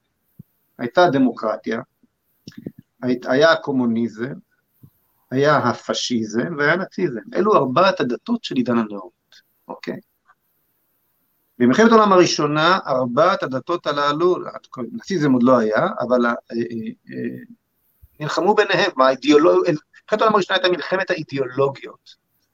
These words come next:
מלחמת העולם השנייה, מלחמת העולם השנייה, אה, אה, הדמוקרטיה והקומוניזם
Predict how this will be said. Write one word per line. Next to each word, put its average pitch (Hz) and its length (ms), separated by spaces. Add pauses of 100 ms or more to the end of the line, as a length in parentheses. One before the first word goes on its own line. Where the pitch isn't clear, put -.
(1600)
מלחמת 202 240
העולם 220 200
השנייה, 147 680 (400)
מלחמת 151 240
העולם 185 200
השנייה, 175 440 (960)
אה, 135 60
אה, 117 840 (200)
הדמוקרטיה 120 960 (1300)
והקומוניזם 120 1160